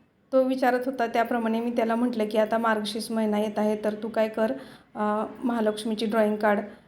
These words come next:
तर तो हो बोलला आणि मला म्हटला की, "मग तू माझ्या आवडीची एक रेसिपी बनव, ती बनवलीस तर मग मी पण ती ड्रॉइंग काढतो." मग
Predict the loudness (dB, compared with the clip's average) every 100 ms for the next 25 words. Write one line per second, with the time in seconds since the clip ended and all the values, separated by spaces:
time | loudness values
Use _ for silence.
0 | _ -10 -4 -2 0 2 2 2 2 0
1 | 0 0 2 2 2 0 0 0 0 -4
2 | -6 -6 -16 -18 -4 -2 0 -2 -4 -4
3 | 0 2 4 4 4 2 0 -2 -2 -2
4 | -2 -2 -4 0 2 2 0 -8 -20 -20
5 | _ _ _ _ _ -4 0 0 0 -4
6 | -4 -2 0 0 0 0 -2 -4 -4 -2
7 | 0 0 0 0 0 -2 -4 -6 -6